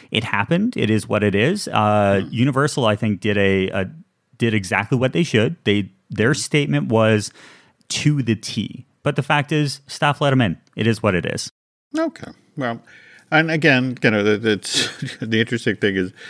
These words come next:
Speaker 2: eh, you know, when it comes to Universal, especially Universal Orlando, there is literally a five-minute pause between Halloween Horror Nights and then jumping straight into Christmas.
Speaker 1: Absolutely.
Speaker 2: And, uh, uh, speaking of Christmas, we have two pieces, or actually three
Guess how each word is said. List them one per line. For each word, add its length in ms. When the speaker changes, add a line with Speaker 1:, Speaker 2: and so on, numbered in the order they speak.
Speaker 2:
eh, 120
you 80
know, 80
when 160
it 60
comes 280
to 260
Universal, 560
especially 460
Universal 640
Orlando, 520
there 280
is 220
literally 480
a 20
five-minute 640
pause 400
between 380
Halloween 420
Horror 280
Nights 300
and 140
then 180
jumping 320
straight 320
into 180
Christmas. 680
Speaker 1:
Absolutely. 560
Speaker 2:
And, 280
uh, 120
uh, 380
speaking 320
of 80
Christmas, 400
we 140
have 220
two 200
pieces, 640
or 260
actually 260
three 440